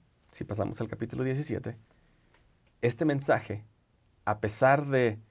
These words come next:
de, de, de que estuvo en medio de una situación muy hostil,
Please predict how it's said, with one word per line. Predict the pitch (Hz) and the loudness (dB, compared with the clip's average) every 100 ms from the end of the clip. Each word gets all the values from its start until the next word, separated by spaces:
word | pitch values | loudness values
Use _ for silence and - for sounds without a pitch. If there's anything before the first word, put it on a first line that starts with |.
| _ _ _ | _ _ _
de, | - 107 104 | -2 2 2
de, | 113 107 - | 2 0 0
de | 113 107 | -6 -6
que | 110 | -4
estuvo | 107 - 127 123 123 - | -6 -6 -8 -6 -6 -6
en | 113 107 | -4 -2
medio | 107 127 131 139 139 139 - | -2 -2 0 2 0 -2 -10
de | 113 113 | -2 0
una | 113 131 | 0 -2
situación | 131 117 107 - 117 | -4 -10 -10 -6 -4
muy | 117 127 | -2 -2
hostil, | 117 - 110 104 | -4 -4 -4 -4